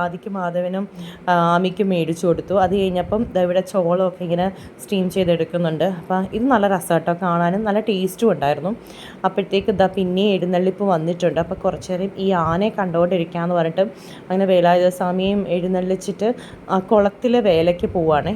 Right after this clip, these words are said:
ഇവിടുന്ന് നീങ്ങി ആ കുളത്തിൻ്റെ അടുത്ത് പോയി നിൽക്കും കേട്ടോ വേല കളിക്കാൻ വേണ്ടി. അപ്പോൾ അത് അങ്ങോട്ട് പോവാ. അപ്പോൾ വേല കളിക്കാർ ഇവിടുത്തെ ഫ്രണ്ടിലെല്ലാം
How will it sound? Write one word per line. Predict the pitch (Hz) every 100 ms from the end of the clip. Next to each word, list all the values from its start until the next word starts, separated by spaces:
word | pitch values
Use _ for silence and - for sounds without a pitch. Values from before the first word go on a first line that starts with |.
| 226
ഇവിടുന്ന് | 185 185 214 214
നീങ്ങി | 180 175 180 214 240 202
ആ | -
കുളത്തിൻ്റെ | 208 190 220 240 190
അടുത്ത് | 170 214 180
പോയി | 185 180
നിൽക്കും | 165 - 156 170
കേട്ടോ | 170 156 165
വേല | 160 175
കളിക്കാൻ | 170 165 160 151
വേണ്ടി. | 147 175 254 - - - -
അപ്പോൾ | 165 -
അത് | 170 170
അങ്ങോട്ട് | 160 170 196 170
പോവാ. | 165 -
അപ്പോൾ | 185 180
വേല | 170 165 185
കളിക്കാർ | 190 190 214 208 320 - - - 190 190
ഇവിടുത്തെ | 185 190 220 214
ഫ്രണ്ടിലെല്ലാം | 202 190 247 202 196